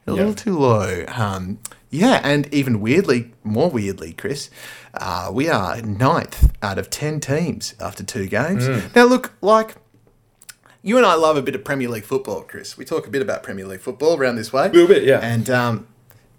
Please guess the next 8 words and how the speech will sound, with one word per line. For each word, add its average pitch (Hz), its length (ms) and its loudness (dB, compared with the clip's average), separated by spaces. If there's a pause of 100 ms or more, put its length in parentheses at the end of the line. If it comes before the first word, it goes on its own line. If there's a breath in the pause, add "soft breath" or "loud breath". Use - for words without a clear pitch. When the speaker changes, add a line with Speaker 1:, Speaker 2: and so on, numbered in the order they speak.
(240)
Speaker 1:
people 233 300 2
are 123 40 2
saying 127 280 2
about 104 460 -2
Man 120 280 2
City 147 300 -2
that - 220 -8
they've, 95 200 -8